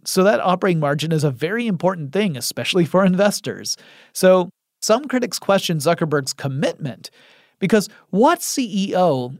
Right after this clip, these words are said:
of a publicly traded company is going to come forward and say, "I'm gonna pivot here and focus on a new approach that we can't monetize the way we could with our old model,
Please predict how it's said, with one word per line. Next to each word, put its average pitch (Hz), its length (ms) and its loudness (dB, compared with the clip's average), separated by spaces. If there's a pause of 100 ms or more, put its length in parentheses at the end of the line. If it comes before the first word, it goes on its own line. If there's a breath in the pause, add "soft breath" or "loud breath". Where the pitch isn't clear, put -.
(160)
of 175 100 2
a 165 80 4
publicly 175 560 -2
traded 180 580 0
company 131 600 -4 (160)
is 160 160 -2
going 196 240 2
to 220 40 -4
come 175 220 -2
forward 170 300 4
and 147 120 -2
say, 127 380 -2 (560 soft breath)
"I'm 302 80 -6
gonna 285 220 0
pivot 147 320 0
here 113 340 -10 (200)
and 151 140 -4
focus 190 340 2
on 170 100 2
a 143 80 -2
new 156 240 4
approach 135 480 -2
that 151 140 -2
we 160 100 0
can't 202 380 -2
monetize 123 800 -2
the 135 80 -4
way 139 180 0
we 135 160 -4
could 135 340 -4
with 131 140 -4
our 120 180 -4
old 135 300 -2
model, 131 440 -2